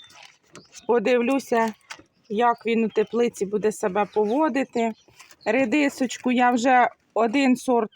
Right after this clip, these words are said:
посадила і хочу пізніше ще, як ця хоча б сходи вже будуть, тому ще посаджу, але трішки пізніше.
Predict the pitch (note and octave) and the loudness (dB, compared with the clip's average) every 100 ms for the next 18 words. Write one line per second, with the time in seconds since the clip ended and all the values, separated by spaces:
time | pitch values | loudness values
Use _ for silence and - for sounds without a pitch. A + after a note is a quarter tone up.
0 | - B3 - D4 C4+ E4+ G#4 D#4+ B3+ - | -4 -4 0 0 2 2 4 4 2 0
1 | A#3+ A#3 D4+ D4+ C4 - C4 A3+ C4+ B3+ | -4 -2 -2 -2 -4 -2 0 2 4 4
2 | - G#3+ - A3 G#3+ - - - - A3 | 0 -4 -2 0 -2 -6 -20 -12 -4 -4
3 | - - C4 B3 A3+ G#3+ _ _ - A3+ | -4 -2 2 2 2 -2 _ _ -6 -4
4 | - A3 G3 - _ _ - _ _ - | 0 0 0 -6 _ _ -20 _ _ -12
5 | - C4 A3+ A3+ G#3+ A#3 A3 E4 E4 C4+ | -2 0 2 0 0 -2 0 0 2 -2
6 | - A#3+ B3+ C4+ - A#3+ A3 G3+ G#3 G#3 | -2 0 2 2 0 0 0 -2 -4 -2
7 | G3 F3+ - D#4+ F4+ _ _ _ _ - | -2 -2 -2 0 -2 _ _ _ _ -2
8 | G3+ A#3+ A#3+ A#3+ B3 - B3+ B3 C4+ A3+ | 2 2 2 -2 -2 -4 -4 0 0 4
9 | A#3+ G#3 G3 - F#3+ | 2 2 -2 -2 -4